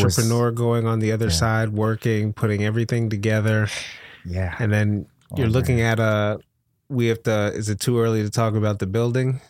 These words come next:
Speaker 1: Uh, yeah. So that now, what I did was I held off on the building. So, um, a couple of things happened. So with those, it, it comes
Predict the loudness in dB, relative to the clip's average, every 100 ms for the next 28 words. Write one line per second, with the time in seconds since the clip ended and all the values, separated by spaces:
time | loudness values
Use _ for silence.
0 | _ _ _ 0 4 4 4 4 4 2
1 | -2 -2 0 -2 -4 -4 -2 0 0 0
2 | -2 -2 0 -2 -2 -2 0 0 0 0
3 | 0 -2 -2 -6 -4 -2 0 -2 -2 -2
4 | -2 -2 -2 -2 -4 -4 -2 -4 -6 -6
5 | -4 -6 _ -4 0 0 0 -2 -2 -4
6 | -6 -12 -6 -4 -4 -2 -4 -2 -2 -2
7 | -4 _ _ _ _ _ _ -4 -4 -4
8 | -4 -4 _ -6 0 0 -2